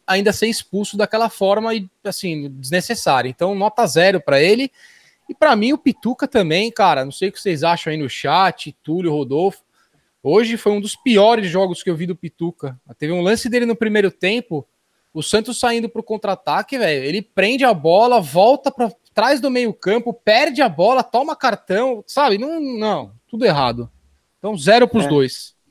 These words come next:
Speaker 2: É, depois você completa com o Sanches, Rod, perdão que eu não falei dele, mas eu já vou no raciocínio dos três, é.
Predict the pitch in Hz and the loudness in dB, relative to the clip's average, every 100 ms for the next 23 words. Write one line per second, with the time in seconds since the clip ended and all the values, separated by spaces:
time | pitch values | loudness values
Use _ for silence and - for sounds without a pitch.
0 | _ _ _ _ - 135 120 127 160 156 | _ _ _ _ -2 0 0 -2 -2 -2
1 | 165 156 147 147 143 139 135 120 - 151 | 0 0 2 0 0 -6 -8 -10 -6 -6
2 | 151 139 131 123 117 135 127 131 131 131 | -6 -6 -4 -4 -6 -6 -4 -6 -6 -10
3 | 127 131 123 120 135 143 139 139 147 147 | -8 -6 -6 -4 -4 -2 -4 -4 -2 -2
4 | 143 143 143 147 156 - 151 143 143 147 | -2 -10 -8 -8 -10 -12 -14 -12 -10 -10
5 | - 123 123 117 117 | -6 -4 -2 -2 -4